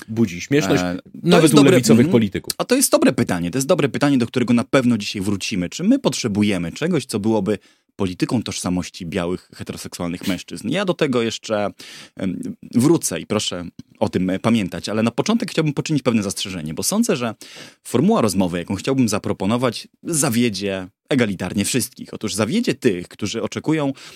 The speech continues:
Speaker 2: dwugodzinnej połajanki pod tytułem: „Lewica mężczyzn nienawidzi, gardzi nami,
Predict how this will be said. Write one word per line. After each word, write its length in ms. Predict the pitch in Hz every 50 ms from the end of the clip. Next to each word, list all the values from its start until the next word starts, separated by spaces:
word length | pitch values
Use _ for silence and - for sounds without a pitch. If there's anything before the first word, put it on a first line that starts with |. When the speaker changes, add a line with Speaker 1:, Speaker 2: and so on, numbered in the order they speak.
| - _ - - -
Speaker 2:
dwugodzinnej 640 | - 117 120 170 220 190 160 117 117 120 117 107 98
połajanki 540 | - 110 98 98 98 107 113 120 - - -
pod 200 | - 104 - -
tytułem: 500 | - 101 - 110 101 98 92 90 95 - - _ - _ _ -
„Lewica 400 | 202 202 160 156 131 - 120 101
mężczyzn 520 | 95 90 90 - - - 98 87 78 90 78 82
nienawidzi, 880 | 95 107 117 131 143 147 143 131 123 127 123 120 113 113 110 104 98 - _ _ _ _ _
gardzi 680 | - 87 92 90 87 120 110 107 113 113 110 107 113 110
nami, 520 | 107 107 104 104 104 104 101 95 95 92